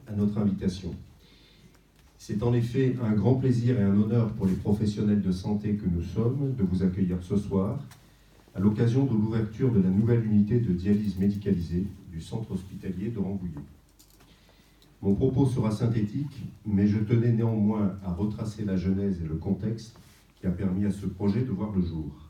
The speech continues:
À mon arrivée en janvier deux mille quinze, l'activité de dialyse était en proie à plusieurs difficultés,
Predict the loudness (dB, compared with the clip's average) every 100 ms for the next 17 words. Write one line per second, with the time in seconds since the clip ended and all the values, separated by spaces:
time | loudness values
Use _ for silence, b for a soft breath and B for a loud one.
0 | -20 -20 b b b b b b b _
1 | _ -10 -4 0 2 0 0 0 0 0
2 | -2 -2 2 2 2 -2 0 0 0 -2
3 | -6 -2 0 0 -2 -2 2 4 4 4
4 | 2 4 0 0 -2 -2 -4 -6 -4 -6
5 | -6 -8 -2 -2 -4 -10 -12 -12 -4 -2
6 | -2